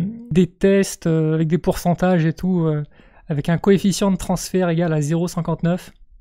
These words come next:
Coefficient de transfert égal à zéro cinquante-neuf, euh, une atténuation de quarante et un pour cent des chocs. Il y avait des données, quoi, il y avait des données, il y avait des données chiffrées avec le C T C dont je vous reparlerai un jour. Mais il y avait des données dans les tests d'il y a, euh, d'il y a vingt ans et aujourd'hui, on vire tout l'aspect technique.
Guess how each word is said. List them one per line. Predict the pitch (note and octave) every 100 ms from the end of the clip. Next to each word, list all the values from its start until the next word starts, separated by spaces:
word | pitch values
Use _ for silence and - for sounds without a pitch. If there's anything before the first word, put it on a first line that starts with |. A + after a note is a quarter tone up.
| _ - _ _ _ _ _ _
Coefficient | - - F#3
de | E3+
transfert | E3+ D#3+ F#3+
égal | E3+ E3
à | D#3
zéro | D#3+ E3+
cinquante-neuf, | E3+ E3+ E3 D#3 F3 F3+ E3+ E3+
euh, | D#3+
une | E3+
atténuation | E3+ F#3 F3 F#3+
de | E3+
quarante | - F3 E3+ F3+
et |
un |
pour | E3 -
cent | E3
des | D#3
chocs. | - F3 - - - _ -
Il |
y | E3+
avait | G3
des | A3
données, | A#3+ B3+
quoi, | - D#3
il |
y |
avait | E3
des | F#3+
données, | G3+ F#3+
il | A#3
y |
avait | E3+
des | F3
données | F3+ G#3+
chiffrées | - A#3 - G3+ - - _ _ _ _ -
avec | A#3+ F#3+ G#3 F#3+
le | F#3
C | A3
T | - G3
C | F3+ A3+
dont | G3 F3+ E3
je | C#3+
vous | E3+
reparlerai | E3 F3 F3 F3 F3+
un | E3+
jour. | D3+ G#3+ F3+ D#3+ - - - D3+
Mais | D#3+ A#3 A3+
il |
y | F3
avait | A3+
des | A3+
données | A3+ G#3
dans | G3+ E3
les | D#3+
tests | - A3 - E3+
d'il | D3
y | F#3+
a, | G3+ E3
euh, | D3+ D3+
d'il | D3
y |
a | F3
vingt | E3 D#3 G#3
ans | G#3+
et | F3+
aujourd'hui, | D#3 D#3 E3 A3+ A3+
on | F#3+ D#3+
vire | D#3 A3 A#3 -
tout | B3
l'aspect | G#3 - -
technique. | E3+ A3+ -